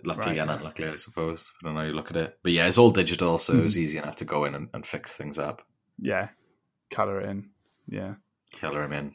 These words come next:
Speaker 2: 'Cause, yeah, no, I was just thinking if it, uh, it'd be interesting if it was, uh, if it was physical pages, and then you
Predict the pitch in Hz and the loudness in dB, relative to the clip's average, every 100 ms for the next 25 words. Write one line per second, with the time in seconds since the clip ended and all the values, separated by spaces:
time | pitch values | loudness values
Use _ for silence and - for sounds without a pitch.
0 | - 113 127 139 131 127 131 143 127 135 | -4 8 12 12 12 12 10 8 10 8
1 | 123 123 117 117 110 120 117 110 104 - | 6 6 6 4 2 4 4 4 0 -6
2 | - - _ 127 113 113 110 - 113 - | -20 -20 _ 0 4 4 2 2 -2 0
3 | 101 107 104 - 104 101 98 98 107 113 | -2 -2 -6 -2 0 0 0 -2 -2 0
4 | 110 110 - - 107 - 104 - 101 104 | 2 2 0 -2 -2 -2 -2 -2 -2 -2
5 | 104 110 101 101 | -4 -2 0 -2